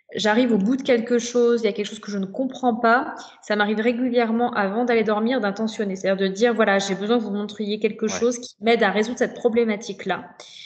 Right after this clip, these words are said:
Speaker 1: Heu, et par contre, j'ai toujours une réponse. Après, il faut se souvenir de son rêve, hein. Mais j'ai toujours une réponse.
Speaker 2: Ouais.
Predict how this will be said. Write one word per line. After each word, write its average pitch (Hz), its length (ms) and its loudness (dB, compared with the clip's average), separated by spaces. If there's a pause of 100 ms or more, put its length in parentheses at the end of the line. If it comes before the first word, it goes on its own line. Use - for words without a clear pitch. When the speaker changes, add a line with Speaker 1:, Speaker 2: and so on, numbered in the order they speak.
(400)
Speaker 1:
Heu, 180 420 0
et - 100 -2
par - 160 -2
contre, 233 160 -2
j'ai 190 80 -4
toujours 214 260 -6
une 208 100 -2
réponse. 202 460 -8 (240)
Après, 202 200 -4
il 202 40 -8
faut 190 80 -10
se 175 100 -10
souvenir 208 260 -4
de 196 60 -2
son 190 160 -4
rêve, 165 180 -2
hein. 185 100 -8 (760)
Mais 196 120 4
j'ai 190 100 2
toujours 247 320 4
une 226 100 4
réponse. 208 480 -2 (100)
Speaker 2:
Ouais. - 160 -8